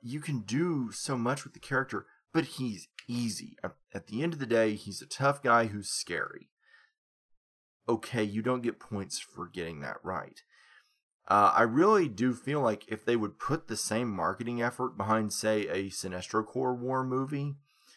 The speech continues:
uh, which is an amazing, big, epic Green Lantern story, they could do something great. I mean, there are stories that are sitting there that are waiting to be adapted. I do like that they did at least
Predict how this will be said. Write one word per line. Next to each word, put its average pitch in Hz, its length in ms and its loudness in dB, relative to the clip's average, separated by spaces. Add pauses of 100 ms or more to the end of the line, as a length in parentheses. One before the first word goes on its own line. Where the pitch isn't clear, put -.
(300)
uh, 92 240 2 (600)
which 104 160 -2
is 95 220 -6
an 107 80 -2
amazing, 101 720 0
big, 107 300 2
epic 107 320 -2
Green 101 340 -4
Lantern 107 420 -4
story, 131 540 -4 (640)
they 127 160 2
could 131 160 -6
do 127 140 0
something 110 300 -4
great. 110 280 -4
I - 40 -6
mean, 98 240 -6 (240)
there 139 220 8
are 143 100 8
stories 147 480 2
that 107 160 2
are 101 140 2
sitting 147 440 0
there 85 280 -4 (180)
that 110 160 2
are 110 80 4
waiting 110 480 0
to 92 80 -12
be 98 140 -4
adapted. 107 480 -2 (600)
I 113 120 8
do 147 180 8
like 156 240 8
that - 120 -8
they 113 120 4
did 117 220 4
at 98 140 0
least 110 360 -2